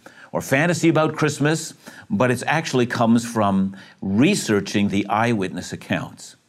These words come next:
Luke begins the book of Luke by talking about a man by the name of Zechariah in the temple, and God giving him a promise that he's gonna have a son, and his son will be the forerunner of the Messiah. I'm coming now to Luke chapter one, verse twenty-six, and let me begin to read. It says,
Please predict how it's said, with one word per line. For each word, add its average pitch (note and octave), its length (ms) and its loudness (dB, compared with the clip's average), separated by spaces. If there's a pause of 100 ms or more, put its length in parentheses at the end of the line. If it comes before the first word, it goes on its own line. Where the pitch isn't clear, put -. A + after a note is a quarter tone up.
(500)
Luke A3 220 4
begins D3+ 440 4
the C3 80 0
book G2 340 -2
of F2 500 0
Luke G2+ 360 2
by G2 140 2
talking A#2 400 0
about G#2+ 200 2
a A2 40 2
man G#2 260 2
by G#2+ 120 2
the G#2 80 0
name G#2 200 2
of G2+ 100 0
Zechariah G2 720 0
in F#2+ 80 0
the F#2+ 80 -2
temple, A2 600 -2 (400)
and G2+ 200 2
God C#3 260 2
giving B2+ 280 4
him C3+ 60 4
a C3+ 40 2
promise G2+ 440 -2
that F#2+ 120 -2
he's G#2 160 0
gonna G#2 160 0
have G2+ 200 -2
a B2 60 -2
son, G2+ 600 -2 (260)
and F#2 160 -2
his B2+ 180 0
son A#2+ 260 2
will A#2 100 4
be A2 120 2
the G#2+ 100 0
forerunner G2 600 0
of F2 100 -4
the F2+ 80 -6
Messiah. F2+ 540 -4 (720)
I'm D3 160 4
coming A3+ 320 4
now A2 200 4
to A2+ 80 4
Luke C#3 240 4
chapter A#2 320 2
one, A2+ 240 4
verse G2+ 280 2
twenty-six, G2+ 720 -2
and G#2+ 280 2
let C#3 140 2
me D3+ 100 2
begin G2+ 340 2
to A2 120 -2
read. F#2+ 320 2
It F#2 100 -8
says, A#2 380 0